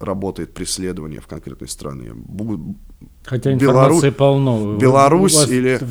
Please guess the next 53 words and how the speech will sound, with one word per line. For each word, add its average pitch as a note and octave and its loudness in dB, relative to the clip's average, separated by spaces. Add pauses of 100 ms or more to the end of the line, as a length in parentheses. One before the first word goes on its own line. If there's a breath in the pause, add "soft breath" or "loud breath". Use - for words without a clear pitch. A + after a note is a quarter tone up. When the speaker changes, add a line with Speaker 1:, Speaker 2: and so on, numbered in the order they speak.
Speaker 2:
вот C3+ -4
Эстгруппен, B2 -4
с - -12
которой A2 -8
ты A2 -6
работаешь, A2+ -6
именно A2+ -2
этим G#2 -2
Speaker 1:
Вот. G#2 -2
Speaker 2:
занимается, A#2 -2
Speaker 1:
Н-, A2+ -2
н-, A2 -2
Speaker 2:
да? A#2 0
Speaker 1:
например, B2+ 2
можно B2+ 2
пойти, A2+ 0
не G#2+ 0
пойду, A2+ -2
они, G#2 -4
к G2+ -14
сожалению, G2+ -2
не G#2 -4
знаю, G2+ -4
ходят F#2+ -8
ли F2+ -4
они F2+ -6
на F2+ -8
сайт F2+ -4
Остгруппен F2+ -10
или E2+ -8
там E2+ -12
Amnesty F2+ -8
или F#2 -6
другие A#2+ 2
Speaker 2:
Эстгруппен — C3+ 2
это A#2+ 4
Speaker 1:
прочие A#2 0
Speaker 2:
группа, A#2+ 0
Speaker 1:
органы. A#2 0
Speaker 2:
в-, G2+ -6
восточная A#2+ -6
группа, A2+ -8
э, G#2+ -8
кон-, G#2+ -10
переводится G#2+ -6
Speaker 1:
За A2 -2
права A#2 0
Speaker 2:
права A2 2
Speaker 1:
человека A2 -2
и A2 0
Speaker 2:
человека, G#2+ -2
Speaker 1:
демократию. G#2+ -4
Speaker 2:
демократию, A2 -8